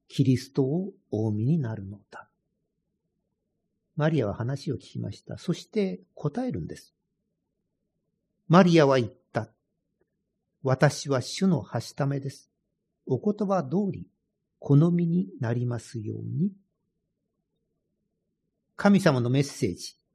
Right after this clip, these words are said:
神様のお召し出しは、マリアがキリストの母になる。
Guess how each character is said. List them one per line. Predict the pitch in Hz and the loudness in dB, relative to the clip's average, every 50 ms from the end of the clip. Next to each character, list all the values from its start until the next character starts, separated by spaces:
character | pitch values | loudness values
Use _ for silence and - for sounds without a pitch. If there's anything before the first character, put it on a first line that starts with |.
| _ _ _ | _ _ _
神 | - - 185 175 160 | -4 2 4 4 4
様 | 165 - 151 123 117 | 4 4 2 2 2
の | 110 113 113 | 0 0 0
お | 120 | 2
召 | 135 139 | 2 0
し | 139 - | 0 -2
出 | 143 151 | -4 -4
し | 139 - - 156 | -4 -4 -6 -6
は、 | 175 180 - - _ _ _ _ _ _ _ _ _ _ _ _ _ _ _ | -6 -6 -8 -12 _ _ _ _ _ _ _ _ _ _ _ _ _ _ _
マ | - 131 139 160 | 0 2 4 4
リ | 151 131 120 | 4 2 0
ア | 95 82 | -2 -2
が | 85 82 - - _ _ _ _ _ _ | -6 -10 -12 -16 _ _ _ _ _ _
キ | - - 160 | -2 0 2
リ | 165 202 | 2 2
ス | 190 - - | 0 -2 -4
ト | - 185 | -4 -2
の | 175 175 | -2 -2
母 | 165 175 180 175 - 180 | -2 -2 -6 -4 -4 -4
に | 131 101 82 | -4 -4 -6
な | - 87 | -8 -10
る。 | - - _ | -12 -16 _